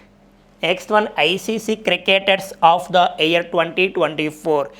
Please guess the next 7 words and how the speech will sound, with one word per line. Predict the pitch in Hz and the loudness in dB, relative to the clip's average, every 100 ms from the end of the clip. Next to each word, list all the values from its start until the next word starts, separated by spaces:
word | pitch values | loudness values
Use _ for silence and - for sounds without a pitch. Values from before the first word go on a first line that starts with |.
| - - - 156 | -20 -20 -8 -6
International | 160 180 185 185 185 180 170 | 0 0 2 2 0 -8 -4
Cricket | 156 151 - 175 175 - | -4 -2 0 0 0 0
Council | 156 156 156 160 - 151 | 0 0 -8 -8 0 2
of | 151 147 | 2 -2
the | 156 - 147 | -4 -2 2
Year | 165 160 | 2 0
twenty | 160 156 175 | -4 -2 -2